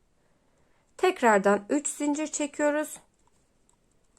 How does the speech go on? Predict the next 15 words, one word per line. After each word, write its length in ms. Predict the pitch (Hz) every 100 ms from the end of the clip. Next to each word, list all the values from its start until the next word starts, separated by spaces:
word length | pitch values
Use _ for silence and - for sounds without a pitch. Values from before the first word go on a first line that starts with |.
| _ -
İpiniz 420 | 269 311 311 277
ince 260 | 285 294 302
ise 220 | - 302
zincir 260 | 262 247
sayısını 460 | 277 - 262 277 269
arttırabilirsiniz 880 | 233 226 226 233 240 233 - 208 196
arkadaşlar. 640 | 196 208 196 196 - - _ _ _ _ _ _ _ _
Hemen 280 | _ 320 294
yandaki 800 | 285 285 277 254 254 - 277 302 _ -
ilmeğin 560 | 262 247 233 226 226 -
içine, 540 | 262 - 233 220 247 _
yani 180 | 226 220
şuradan 440 | - 254 220 220
tığımı 560 | - 262 240 208 214 240 _ _ _ _ _ _ -
geçirdim. 760 | 285 277 302 277 254 277 285